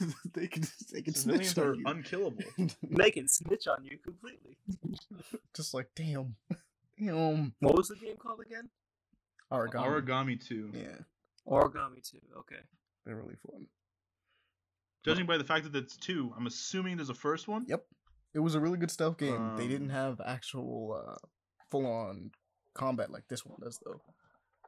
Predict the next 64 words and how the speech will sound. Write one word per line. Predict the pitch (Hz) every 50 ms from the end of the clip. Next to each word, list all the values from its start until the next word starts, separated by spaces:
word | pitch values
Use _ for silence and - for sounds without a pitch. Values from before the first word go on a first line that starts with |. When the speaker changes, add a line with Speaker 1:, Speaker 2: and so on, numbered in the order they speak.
| _ - -
Speaker 1:
So | - 139
now | 143 160
you | 170 170
can | 165 120
Speaker 2:
Yeah, | 117
it | 117
was | 120 131
Speaker 1:
fight. | 127
Speaker 2:
just | 123 123
a | 113
stealth | - - 117 107 107 - -
game. | 113 104 107
Speaker 1:
It | 131
was | 139 127
just | 123 - -
full | - 147 127
stealth. | - - 143 123 131
Speaker 3:
Mm. | 135 117 - - - - - _ - - - _ - - - _ _ _ - - -
Speaker 1:
This | 147 - -
one, | 160 151 147
they're | 139 139
like, | 135 131 135 - 156
"We'll | 185 247 214
allow | 180 165 147 131 131 131
you | 131 135 139 127
to | 127
make | 127 120 120 117 - -
mistakes | 117 110 - - - 120 127 127 - - -
and | 110 104 107 113 -
fight | - 123 113 113
Speaker 2:
God, | 107 104
Speaker 1:
your | 101 110
way | 117
Speaker 2:
I, | 123
Speaker 1:
out | - 123 131
of | 139
Speaker 2:
I, | -
Speaker 1:
it." | 143
Speaker 2:
I |
wanna | 175 233 233 185
make | 170 147 139
an | 123 117 110
indie | 117 117 123 127 127
game | 139 139 139
one | 139 143 143 139
day | 135 139 147 156 151 143
called, | - - 123 123 120 120
like, | 113 101 87 -
something | - - - 123 120 120 - - 131 120 110
three | - - - 120 113 117 113 110 110 101
or | 98 98
four, | - - - 110 104 101 104 110 117 123 123 - - - _ _ -
and | 117 113 113 117
then | 117 113
just | 117 117 - -
have | 127 123 123 -
people | 139 139 131 131 110
scour | - - - - - - 135 113 113 117 117 113 113
the | 117
internet | 92 113 110 107 104 104 95 -
for | - 107
the | 104
first | - - - 110 104 104 - - -
two. | - 101 95